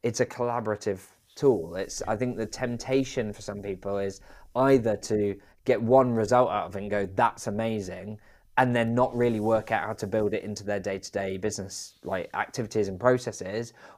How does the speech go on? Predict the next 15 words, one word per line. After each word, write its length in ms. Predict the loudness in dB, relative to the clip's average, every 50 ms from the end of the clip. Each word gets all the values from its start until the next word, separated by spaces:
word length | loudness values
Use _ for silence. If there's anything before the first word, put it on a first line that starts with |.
| _ 6
or 500 | 10 10 12 10 10 8 4 4 2 0 -6 -20 _ -6
to 360 | 2 4 6 6 6 4 2 0
see 560 | -2 -6 -4 2 4 4 4 4 2 0 -2 -2 -4
it 140 | -4 -4 -4
produce 320 | -6 -4 -4 -4 -4 -2
something 360 | -4 -4 -4 -4 -6 -6 -6 -4
poorly. 420 | 0 2 2 2 2 2 -2 -2
Like, 220 | 0 0 -2 -2
we've 200 | -4 -6 -4 -2
all 140 | -2 -2 -2
seen, 280 | -4 -4 -6 -6 -6 -8
perhaps 280 | -4 -6 -6 -4 -4
seen 280 | -4 -4 -2 -2 -2 -4
images 520 | -4 -2 -2 -2 0 0 0 0 0 0 0
of 240 | 0 0 -2 -4